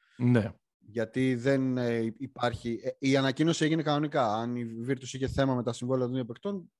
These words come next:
Speaker 2: με την Jessica
Speaker 1: Ναι.
Speaker 2: να κάνει κάποια κίνηση, μάλλον δεν θα είχε προχωρήσει.
Speaker 1: Ναι, α, αυτό που θε-, εκεί που θέλω να το πάω είναι ότι αυτό δεν σημαίνει ότι, ε, είναι αυτόματα ελεύθεροι να υπογράψουν όπου θέλουν. Ξέρω εγώ, ο Φόικτμαν ή ο Κλάιμπερν,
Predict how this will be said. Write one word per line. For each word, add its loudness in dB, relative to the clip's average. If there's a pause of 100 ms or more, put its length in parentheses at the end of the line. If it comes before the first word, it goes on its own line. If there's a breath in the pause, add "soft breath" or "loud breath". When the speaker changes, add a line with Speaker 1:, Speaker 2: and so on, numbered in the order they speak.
(100)
Speaker 2:
με -2
την -10
Jessica 4
Speaker 1:
Ναι. 4
Speaker 2:
να -8
κάνει -4
κάποια -2
κίνηση, -4
μάλλον 2
δεν -2
θα -2
είχε -2
προχωρήσει. -10 (180 loud breath)
Speaker 1:
Ναι, 8
α, 8 (120)
αυτό 6
που 6
θε-, 8
εκεί 2
που 2
θέλω 10
να 12
το 10
πάω 12
είναι 12
ότι 6
αυτό 6
δεν 8
σημαίνει 8
ότι, 4 (120)
ε, 0
είναι 4
αυτόματα 10
ελεύθεροι 4
να 2
υπογράψουν 4
όπου 0
θέλουν. 0
Ξέρω 4
εγώ, 8
ο 6
Φόικτμαν 8
ή 6
ο 6
Κλάιμπερν, 4